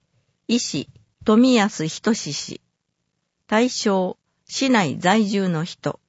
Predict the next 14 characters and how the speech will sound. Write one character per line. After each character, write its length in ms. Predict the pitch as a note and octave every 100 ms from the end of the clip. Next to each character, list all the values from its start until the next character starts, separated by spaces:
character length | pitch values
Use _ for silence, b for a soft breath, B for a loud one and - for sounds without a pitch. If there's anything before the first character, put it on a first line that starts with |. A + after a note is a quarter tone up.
| _ _ _ _ _ _ _ _ _ _ _ _
昨 320 | - G#3+ C4+
年 300 | B3+ A#3 E3+
度 180 | C#3+ - -
同 100 | F#3+ B3
じ 160 | C4 A#3+
講 240 | A3+ A3+
座 160 | A3 F#3+
を 60 | F3+
受 200 | E3+ F#3
講 280 | G3 G3
し 80 | G#3+
た 140 | - F#3+
人 260 | - F3
は 160 | C#3+